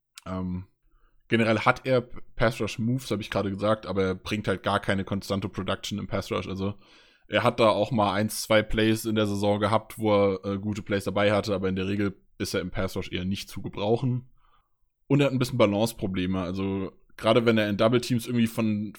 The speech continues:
von einem etwas härter von der Seite angepackt wird, dann lag er auch eins, zweimal auf dem Boden.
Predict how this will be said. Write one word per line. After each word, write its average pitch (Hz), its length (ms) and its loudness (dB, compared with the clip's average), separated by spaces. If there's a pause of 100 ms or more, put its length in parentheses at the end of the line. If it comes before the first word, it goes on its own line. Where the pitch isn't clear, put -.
von 113 160 -2
einem 117 320 2
etwas 113 300 -2
härter 113 260 4
von 113 140 -2
der 101 100 4
Seite 104 280 2
angepackt 104 480 -4
wird, 104 220 -2
dann 98 360 -2 (640)
lag 95 300 0
er 101 120 2
auch 98 120 -4
eins, 104 260 -6
zweimal 101 280 -2
auf 95 80 -4
dem 92 120 -6
Boden. 92 320 -4